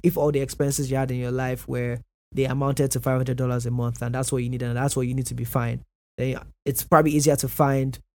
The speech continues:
what the world needs and all of those things that can then get you five hundred dollars, versus if you're, what you can be paid for, you were thinking of it in terms of a million dollars, then what the world needs that can get you up to a million dollars is probably going to be very different from what the world needs that can get you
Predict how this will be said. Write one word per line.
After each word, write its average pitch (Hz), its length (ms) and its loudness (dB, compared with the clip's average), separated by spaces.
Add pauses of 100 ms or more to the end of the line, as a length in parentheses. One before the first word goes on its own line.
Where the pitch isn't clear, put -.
(120)
what 143 200 2
the 143 80 0
world 135 340 0
needs 135 640 -2 (260)
and 135 120 0
all 135 100 4
of 127 60 0
those 135 160 2
things 131 240 0
that 123 160 -2
can 123 140 -2
then 135 180 -2
get 131 120 2
you 131 80 2
five 127 140 2
hundred 127 220 2
dollars, 120 280 0
versus 127 340 0
if 156 220 2
you're, 127 360 0 (340)
what 139 240 0
you 135 60 -2
can 131 100 2
be 131 100 2
paid 131 240 2
for, 123 220 0
you 123 80 2
were 123 140 0
thinking 143 320 2
of 131 120 0
it 135 120 -2
in 127 100 -2
terms 131 220 0
of 123 100 0
a 123 80 0
million 180 320 6
dollars, 131 500 2 (360)
then 135 140 2
what 156 180 8
the 151 60 2
world 143 300 6
needs 135 140 2
that 123 120 0
can 127 140 0
get 143 220 2
you 147 80 4
up 135 80 -4
to 131 80 -4
a 123 40 -2
million 131 280 -2
dollars 127 420 -4
is 135 120 -6
probably 147 200 2
going 139 120 0
to 131 60 -2
be 127 60 -2
very 135 160 2
different 135 480 0
from 123 220 -4
what 131 140 -2
the 131 80 -4
world 127 260 -2
needs 127 260 -2
that 120 140 -2
can 123 120 -6
get 123 280 -4
you 127 160 -4